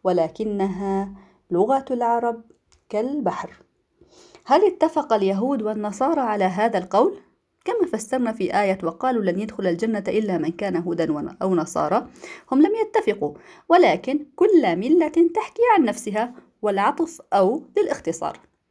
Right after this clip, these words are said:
ثم أرشد الله المؤمنين إلى جواب جامع يفيد نبذ التعصب جانباً، ويدعو إلى اتباع الوحي الإلهي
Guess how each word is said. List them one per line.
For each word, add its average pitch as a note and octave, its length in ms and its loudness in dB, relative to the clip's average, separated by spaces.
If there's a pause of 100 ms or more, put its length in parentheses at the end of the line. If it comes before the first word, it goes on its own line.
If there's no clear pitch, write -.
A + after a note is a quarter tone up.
(560)
ثم F3+ 260 -2
أرشد E4 460 0
الله C4+ 380 2
المؤمنين G#3+ 760 -4
إلى E3 280 -4
جواب A3+ 760 0
جامع C#4+ 380 2 (320)
يفيد F3 520 -4
نبذ F3 300 -2
التعصب A3 640 -2
جانباً، F3 520 2 (460)
ويدعو C4 520 2
إلى E3+ 220 -4
اتباع E3+ 520 0
الوحي B3+ 500 -4
الإلهي F#3+ 640 -2